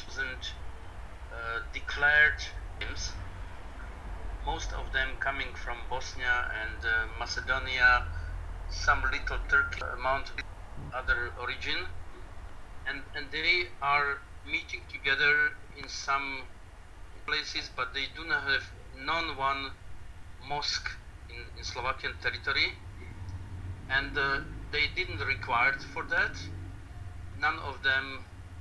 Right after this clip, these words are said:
were ever speaking about that possibility publicly in media or so, but there was a huge discussion about the, uh, political parties and some of the, of the hoaxes,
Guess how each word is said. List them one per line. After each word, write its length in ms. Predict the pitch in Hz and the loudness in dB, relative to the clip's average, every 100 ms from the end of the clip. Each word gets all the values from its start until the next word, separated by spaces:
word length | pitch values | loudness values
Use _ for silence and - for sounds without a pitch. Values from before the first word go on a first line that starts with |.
| - - - - 131 | -10 -10 -10 -6 2
were 240 | 127 123 | 2 4
ever 500 | 147 147 143 131 - - | 2 4 4 4 0 -2
speaking 540 | - - 180 - 127 | -6 -4 -4 -2 -4
about 260 | 110 117 123 | -2 -2 2
that 160 | - | 0
possibility 640 | - - - - - 165 151 - | 0 -6 -2 0 0 0 -2 -2
publicly 580 | 117 - - - 165 180 - - - | -2 -2 -4 -2 -2 -2 -6 -12 -12
in 240 | - - 123 | -8 -4 -4
media 300 | 131 143 156 | -2 -2 -2
or 100 | 117 | -6
so, 360 | - 135 151 180 - - - - - - - | -4 0 0 0 -4 -12 -12 -14 -14 -12 0
but 140 | 135 - | 0 2
there 140 | 160 185 | 2 2
was 160 | 170 | 2
a 120 | 156 147 - 147 | -4 -6 -8 -6
huge 380 | 202 214 - - | -4 -4 -6 -4
discussion 460 | 139 - 147 - | 0 2 2 0
about 360 | 143 135 131 - | -2 -2 -2 4
the, 60 | 135 | 4
uh, 320 | 120 117 120 117 - - - - | 4 -2 -2 -4 -6 -8 -8 -2
political 400 | 143 147 - 151 - | 0 0 -2 -2 4
parties 640 | 147 147 - 135 - - - - - - - | 4 4 0 -6 -4 -6 -8 -8 -8 -8 -6
and 160 | 120 - | -6 -4
some 260 | - 139 135 | 0 0 0
of 180 | 135 123 - | 0 0 -2
the, 460 | 127 123 120 120 120 - - - - - - - - - 117 | -4 -2 -2 -4 -6 -8 -10 -10 -10 -10 -10 -10 -10 -8 -6
of 120 | 117 | -4
the 60 | 127 | -4
hoaxes, 880 | 113 135 151 147 - 127 117 - | -2 0 0 2 -2 -2 -4 -4